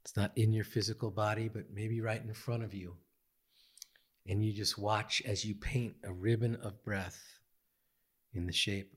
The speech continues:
of an infinity sign, and just either follow or lead that breath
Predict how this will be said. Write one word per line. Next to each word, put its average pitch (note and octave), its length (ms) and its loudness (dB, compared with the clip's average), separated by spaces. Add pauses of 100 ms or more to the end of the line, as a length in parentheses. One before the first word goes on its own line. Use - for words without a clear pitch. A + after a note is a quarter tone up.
of F#2+ 140 -8
an F#2+ 60 -6
infinity F#2+ 520 -6
sign, E2+ 320 -4
and E2 140 -8
just - 300 0 (680)
either G#2 200 6
follow B2+ 560 8
or G#2+ 140 4
lead B2 480 0
that G#2+ 380 -2
breath G#2 360 -2